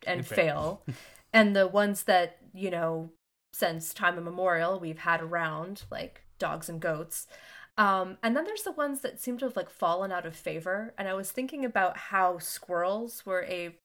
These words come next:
Speaker 1: popular, not terribly popular, but popular enough pet in the eighteenth century.
Speaker 2: Really?
Speaker 1: <laughs> Yes, you get these paintings of people with squirrels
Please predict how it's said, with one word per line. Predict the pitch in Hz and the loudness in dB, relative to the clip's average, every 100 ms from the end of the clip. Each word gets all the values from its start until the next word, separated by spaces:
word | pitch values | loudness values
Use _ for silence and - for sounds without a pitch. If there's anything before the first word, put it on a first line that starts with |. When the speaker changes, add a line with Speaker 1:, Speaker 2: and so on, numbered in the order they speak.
| _ | _
Speaker 1:
popular, | - 185 185 190 170 165 _ _ 226 | -4 -4 -4 -6 -6 -6 _ _ -2
not | 226 - _ _ | -2 -2 _ _
terribly | - 220 180 | -2 0 0
popular, | 170 170 160 151 147 - | -4 -4 -4 -8 -2 0
but | 269 | 2
popular | 339 359 359 311 240 | 6 6 6 0 0
enough | 202 175 - | 0 -2 -4
pet | - 175 202 | -2 -2 -2
in | 202 | -10
the | 185 175 | -8 -10
eighteenth | 175 175 160 | -10 -14 -10
century. | 156 113 110 | -8 -4 4
Speaker 2:
Really? | 247 302 120 80 - - - - _ _ _ - _ _ - | 6 8 6 -2 -20 -20 -20 -20 _ _ _ -20 _ _ 0
Speaker 1:
<laughs> | 269 554 571 | 0 2 -4
Yes, | 277 403 359 - - | 4 6 6 0 -8
you | 240 | -6
get | 254 277 | -6 -4
these | 262 240 | -6 -6
paintings | - 294 311 311 233 214 - - | -6 -6 -4 -6 -4 -4 -8 -2
of | 214 214 | -4 -2
people | 208 165 160 160 208 - _ - _ _ _ | -10 -8 -6 -4 -6 -10 _ -20 _ _ _
with | 190 240 | -2 0
squirrels | - - 370 302 160 165 - | -2 -4 2 4 2 -4 -12